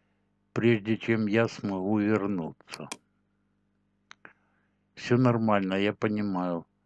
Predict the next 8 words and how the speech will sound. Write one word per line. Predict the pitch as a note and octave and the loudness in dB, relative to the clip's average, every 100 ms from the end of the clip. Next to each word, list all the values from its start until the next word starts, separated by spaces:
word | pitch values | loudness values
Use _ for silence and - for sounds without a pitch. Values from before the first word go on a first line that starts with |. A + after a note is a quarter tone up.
| _ _ _ | _ _ _
Как | - A#2 - | -2 -2 -2
скажешь, | - F#2 F2 E2+ E2+ - - | -4 -2 -2 -4 -8 -12 -14
Регина. | F#2+ F2+ F2 E2+ E2+ E2 D2+ - _ _ _ _ _ _ _ _ _ _ _ _ _ _ _ | -6 -4 -2 -2 -4 -6 -10 -16 _ _ _ _ _ _ _ _ _ _ _ _ _ _ _
Спасибо, | - - C3 - B2+ G#2+ G#2 | -10 2 2 4 2 4 0
Лили. | G#2 F#2+ F#2 F2+ - _ - | 2 0 0 -2 -4 _ -8
До | G2 A#2+ | 0 0
скорого. | - - F#2 E2+ E2 D#2+ D#2+ - - - _ _ _ _ _ _ _ _ _ _ _ - _ _ _ - | 0 -8 -4 -4 -4 -4 -6 -10 -16 -18 _ _ _ _ _ _ _ _ _ _ _ -20 _ _ _ -18
Щёлк. | - - - A#2+ C#3 - - - | -12 -10 -2 0 0 -2 -14 -18